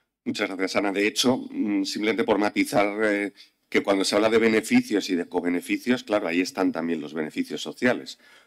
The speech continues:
O sea que a-, el análisis coste-beneficio ya incluye muchos de esos beneficios sociales, que es importante, por ejemplo, en el ejemplo de los cuidados, hay muchos beneficios o muchos cobeneficios que se pueden monetizar y que lo que hay que hacer es ponerlos encima de la mesa también.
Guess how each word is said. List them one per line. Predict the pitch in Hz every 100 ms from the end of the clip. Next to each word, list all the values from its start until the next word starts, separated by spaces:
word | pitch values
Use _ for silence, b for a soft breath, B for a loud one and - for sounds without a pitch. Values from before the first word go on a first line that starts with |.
| _
O |
sea | - 95
que | 95
a-, | 90 87 -
el | 95
análisis | 87 87 98 110 -
coste-beneficio | - 107 - 110 104 104 - 110 123 113
ya | 98 113
incluye | 113 - 110 123 107
muchos | 90 98 98
de | 98
esos | 87 87
beneficios | 90 85 87 85
sociales, | 82 - 101 95
que | - -
es |
importante, | 90 87 87 95
por | 90
ejemplo, | 87 98 92
en | 80
el |
ejemplo | 78 95 90 92
de |
los | 92 92
cuidados, | - 92 95 104 113 B B B -
hay | 110
muchos | 101 117 - 85 90
beneficios | 82 82 101 107 107 117 90
o |
muchos | 82 87 92 87
cobeneficios | - 90 87 87 87 104 101 107 113 131 B B B B
que | -
se | - 98
pueden | 92 95
monetizar | 95 95 92 90 92 98 135 B B B
y | - -
que | 90
lo | 78
que | 82
hay | 78
que |
hacer | 82 - 95
es | 101
ponerlos | - 82 82 80 - -
encima | 98 87 95 82
de | 80
la | 80
mesa | 82 85
también. | - 71 67 -